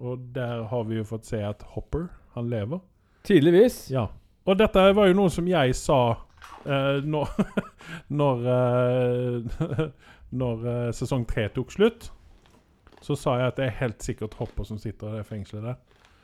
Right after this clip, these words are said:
Speaker 1: For det var ikke så veldig mange valg. Det var jo hun, eh, jenta, hva heter hun, hun som lever i den første sesongen? Eller om det var Hopper, eller hvem det var.
Speaker 2: Vi alle visste at det var han, fordi han forsvant bare.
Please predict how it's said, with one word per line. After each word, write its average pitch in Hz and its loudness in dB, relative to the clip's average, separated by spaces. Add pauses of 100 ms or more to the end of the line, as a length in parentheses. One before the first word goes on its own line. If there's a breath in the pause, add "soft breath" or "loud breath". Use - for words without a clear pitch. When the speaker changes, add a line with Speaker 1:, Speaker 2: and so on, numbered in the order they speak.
(360 soft breath)
Speaker 1:
For 127 -4
det 127 0
var 123 0
ikke 113 -10
så 123 -6
veldig 120 -4
mange 117 -4
valg. 123 -6
Det 120 -6
var 120 -4
jo 117 -2
hun, 110 -2
eh, 104 -8 (280 soft breath)
jenta, 113 -8
hva 107 -8
heter 101 -12
hun, 101 -10
hun 101 -10
som 98 -12
lever 101 -10
i 95 -10
den 95 -12
første 98 -12
sesongen? 104 -8 (1040 soft breath)
Eller 110 -6
om 107 -6
det 104 -8
var 104 -6
Hopper, 104 -8
eller 101 -8
hvem 98 -8
det 95 -10
var. 113 -6
Speaker 2:
Vi 131 4
alle 113 2
visste 107 -2
at 95 -4
det 104 2
var 98 4
han, 101 2
fordi 101 0
han 98 -2
forsvant 98 -4
bare. 107 0